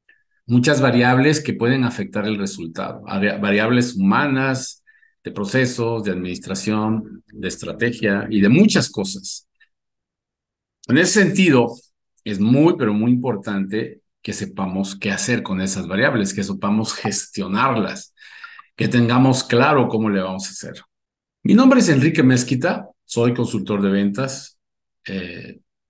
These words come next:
y soy experto en dirigir vendedores. Este canal está hecho para todos los que dirigen vendedores. Ustedes saben que ya tenemos más de trescientos videos relacionados con el tema de cómo dirigir vendedores.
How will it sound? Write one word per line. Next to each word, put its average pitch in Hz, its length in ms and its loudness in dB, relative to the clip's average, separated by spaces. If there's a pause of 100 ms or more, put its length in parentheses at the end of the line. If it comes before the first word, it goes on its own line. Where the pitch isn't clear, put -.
(140)
y - 120 -10
soy 123 160 2
experto 110 420 -2
en 107 120 4
dirigir 95 500 -4
vendedores. 92 720 -2
Este 156 260 2
canal 107 320 2
está 104 240 0
hecho 104 220 -4
para 98 220 -2
todos 180 140 -2
los - 120 0
que 104 80 0
dirigen 101 340 0
vendedores. 92 360 -4
Ustedes 127 220 2
saben 123 240 2
que 95 300 -4 (480)
ya 117 140 0
tenemos 120 320 6
más 120 180 2
de 117 140 -4
trescientos 139 840 -2
videos 98 540 -8 (260)
relacionados 101 540 -2
con 98 140 -4
el 85 120 -8
tema 95 280 -2
de 92 40 -10
cómo 95 220 -4
dirigir 90 300 -4
vendedores. 95 560 -2